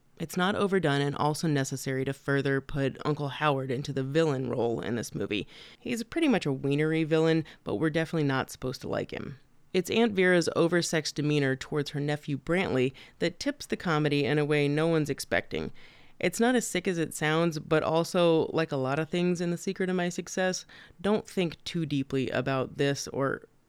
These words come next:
really any aspect of the movie. It's somewhat of an updated fifties office romance kind of comedy, the main character having a secret life he's keeping from everyone around him.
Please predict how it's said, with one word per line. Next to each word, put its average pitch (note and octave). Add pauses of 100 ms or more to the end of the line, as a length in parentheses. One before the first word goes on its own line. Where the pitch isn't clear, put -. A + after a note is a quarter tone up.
(280)
really D3
any C3
aspect -
of C#3+
the -
movie. C3 (280)
It's -
somewhat F#3+
of D3+
an D3+
updated D#3
fifties D3 (100)
office C3+
romance C#3 (180)
kind E3
of D3+
comedy, D#3 (340)
the D#3
main E3+
character D3+
having C#3+
a C3+
secret D3+
life C3+
he's C#3
keeping C#3
from C#3+
everyone C3+
around C3
him. C3